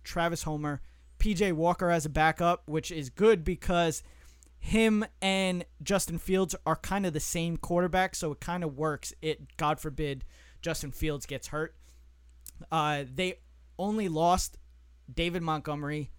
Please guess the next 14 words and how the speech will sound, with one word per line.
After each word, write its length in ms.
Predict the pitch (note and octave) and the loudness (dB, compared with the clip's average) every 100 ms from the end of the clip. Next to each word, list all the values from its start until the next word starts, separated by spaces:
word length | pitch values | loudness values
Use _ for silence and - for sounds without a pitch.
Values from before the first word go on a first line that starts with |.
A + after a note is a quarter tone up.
| - - | -20 -6
who 100 | - | -4
was 140 | C#3+ C3+ | -4 -2
probably 280 | - E3+ D3 | 0 0 -2
their 280 | C3 A#2 - - - - - - - - - - - - | -4 -6 -10 -20 -20 -20 -20 -20 -20 -20 -20 -20 -20 -12
the 80 | C#3+ | -10
best 360 | A#2 C#3 C#3+ - | -4 -4 -4 -4
player 340 | - C#3+ D3 | -2 -2 -2
out 120 | C#3 | -2
of 100 | C3 | -4
their 140 | B2+ A#2+ | -4 -4
losses, 440 | A#2+ C3 C#3 B2+ | -4 -4 -6 -8
maybe 240 | C3+ C3+ A#2+ | -6 -6 -4
Riley 340 | B2+ B2+ A#2+ | -4 -4 -4
Reiff. 280 | A#2 C#3 | -6 -6